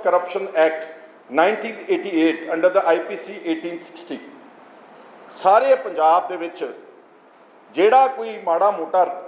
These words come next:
ਕੋਈ ਸਰਕਾਰ ਦੇ ਖਿਲਾਫ ਬੋਲਦਾ, ਚੱਕ ਕੇ ਵਿਜੀਲੈਂਸ, ਚੱਕ ਕੇ ਪੁਲਿਸ ਦੇ ਪਰਚੇ, ਚੱਕ ਕੇ ਉਹਨਾਂ ਨੂੰ ਠੋਕਿਆ ਜਾਂਦਾ ਵਾ,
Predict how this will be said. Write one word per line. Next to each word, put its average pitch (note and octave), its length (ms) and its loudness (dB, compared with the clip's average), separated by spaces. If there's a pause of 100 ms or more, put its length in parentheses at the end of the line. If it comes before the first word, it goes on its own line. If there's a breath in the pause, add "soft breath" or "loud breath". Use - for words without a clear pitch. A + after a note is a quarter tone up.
(100)
ਕੋਈ F3 120 -8
ਸਰਕਾਰ E3 400 2
ਦੇ E3+ 140 -8
ਖਿਲਾਫ D3+ 340 -2
ਬੋਲਦਾ, D3 260 -4
ਚੱਕ - 360 -2
ਕੇ - 120 -8
ਵਿਜੀਲੈਂਸ, - 640 -2 (600)
ਚੱਕ F#3+ 240 4
ਕੇ G3+ 160 -2
ਪੁਲਿਸ F3+ 340 -10
ਦੇ G3+ 100 0
ਪਰਚੇ, F3+ 640 -2 (640)
ਚੱਕ F#3+ 260 4
ਕੇ G3+ 140 -4
ਉਹਨਾਂ F#3 220 0
ਨੂੰ F#3+ 80 -6
ਠੋਕਿਆ F#3 380 2
ਜਾਂਦਾ D#3 340 2
ਵਾ, G#2 260 -4